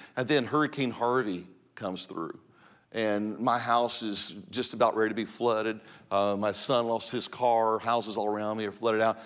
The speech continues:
James calls me, and he says, "Hey," he goes, uh, "do you want me to come, uh, uh, pick you up? I, I live right around the corner." And James comes over and picks me up. And, and it,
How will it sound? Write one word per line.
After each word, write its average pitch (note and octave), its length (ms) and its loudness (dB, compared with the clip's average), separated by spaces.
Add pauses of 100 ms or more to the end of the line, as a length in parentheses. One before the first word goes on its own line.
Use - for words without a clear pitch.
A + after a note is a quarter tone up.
(160)
James A#2+ 340 2
calls A2+ 360 0
me, G#2+ 80 -4
and G2 80 -6
he A2 80 -6
says, G2+ 200 -4
"Hey," C3 220 2
he A#2 100 -4
goes, G#2+ 300 -2
uh, G#2 200 2 (380)
"do A2+ 60 -6
you A#2+ 80 0
want B2+ 100 0
me B2 80 -4
to A2+ 60 -4
come, A#2 420 -2
uh, G#2+ 240 -2 (220)
uh, A2 80 -10
pick - 280 -6
you A2+ 140 -2
up? A2 220 0
I, G#2+ 100 -6 (140)
I G#2 80 -2
live G#2 240 -4
right G#2+ 100 2
around G#2+ 160 -2
the G#2+ 60 -4
corner." A2+ 340 -4
And G2+ 100 -8 (240)
James A#2 320 0
comes A2+ 320 -6
over G#2+ 220 -2
and G2 160 -8
picks - 300 -6
me G#2 160 -4
up. A#2 240 0
And, F#2+ 160 -8 (340)
and A#2 160 0
it, C#3 80 2